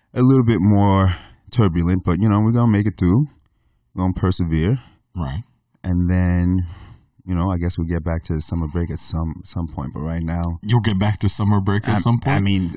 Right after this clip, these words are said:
Speaker 2: It's
Speaker 1: a point where I'm
Speaker 2: September.
Speaker 1: not
Speaker 2: The,
Speaker 1: taking
Speaker 2: the,
Speaker 1: them
Speaker 2: the
Speaker 1: to
Speaker 2: summer
Speaker 1: school
Speaker 2: just
Speaker 1: for,
Speaker 2: ended.
Speaker 1: for, for sixty days. It's, it's rough out here, man.
Speaker 2: But you said it as if, like, we were in March and summer break is coming.
Speaker 1: Well,
Speaker 2: It's
Speaker 1: that's
Speaker 2: September.
Speaker 1: how you gotta, you gotta vi-, you gotta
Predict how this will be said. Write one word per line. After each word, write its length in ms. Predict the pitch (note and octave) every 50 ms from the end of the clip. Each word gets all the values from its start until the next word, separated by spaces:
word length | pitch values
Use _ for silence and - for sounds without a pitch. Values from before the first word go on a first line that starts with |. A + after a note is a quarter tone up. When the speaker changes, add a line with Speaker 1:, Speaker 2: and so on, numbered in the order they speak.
| -
Speaker 2:
It's 180 | - G2 F#2 -
Speaker 1:
a 40 | A#2+
point 200 | B2 B2 A#2 G#2+
where 140 | A#2 D3 D3+
I'm 80 | C#3
Speaker 2:
September. 160 | A2+ G#2+ G2+ G2
Speaker 1:
not 280 | G2+ G2 F#2+ F#2+ -
Speaker 2:
The, 120 | - G#2+ G2+
Speaker 1:
taking 180 | A2 G#2 F#2+ G2
Speaker 2:
the, 60 | G2+ G2
Speaker 1:
them 120 | F2+ E2+
Speaker 2:
the 60 | - A#2
Speaker 1:
to 40 | -
Speaker 2:
summer 320 | - - B2+ B2 B2+ G2
Speaker 1:
school 100 | B2 F2
Speaker 2:
just 180 | E2 - A2+ F#2
Speaker 1:
for, 160 | F2+ F2 F2
Speaker 2:
ended. 360 | E2+ E2 E2 F#2 F2 E2 - -
Speaker 1:
for, 300 | - - E2 E2+ D#2+ - - -
for 240 | - - E2 E2
sixty 480 | E2 - - - E2+ - - - - D#2+
days. 440 | D2+ D#2 D#2 D#2 B1 - - - _ _ _ _ -
It's, 180 | B2 A#2+ - - -
it's 140 | C#3+ C3 G#2
rough 260 | F2+ G#2 A2 A2 -
out 140 | F2 E2 E2
here, 160 | D#2 D2+ D2+
man. 220 | - D#2+ - - - _ _ _ _ _ _ _ _ _ _ _ _ _ _ _ _ _ -
Speaker 2:
But 120 | B2 B2+ -
you 180 | - C3 D#3 E3
said 280 | - - D3+ D3 C#3
it 100 | C3+ B2+
as 180 | A#2+ A#2 A#2 A#2
if, 180 | A2+ A2+ - -
like, 180 | G#2+ G2+ F#2+ F2+ F#2+
we 100 | G#2+ G#2+
were 160 | G#2+ G#2 G2+
in 180 | F#2+ G2+ G2+
March 560 | F#2 F2+ F2+ G#2 G2+ F2+ D2+ D2 - - - -
and 120 | - F#2 E2+
summer 300 | - - G#2+ G2 F#2+ F#2+
break 300 | F2 F#2+ G2 F#2+ - -
is 120 | E2 -
coming. 360 | - - F#2+ F2 D2+ D#2+ D2+ - -
Speaker 1:
Well, 80 | F2+ G#2+
Speaker 2:
It's 100 | A#2+ C3+
Speaker 1:
that's 100 | A2+ G2+
Speaker 2:
September. 340 | - - - G#2 G2 - B2+
Speaker 1:
how 80 | B2 -
you 140 | - G#2 G#2+
gotta, 160 | G#2+ G#2+ G2
you 20 | F2+
gotta 80 | E2+ D#2+
vi-, 120 | F2 G#2 -
you 160 | - F#2 F#2+
gotta 260 | G2 G#2+ G#2 G2 F2+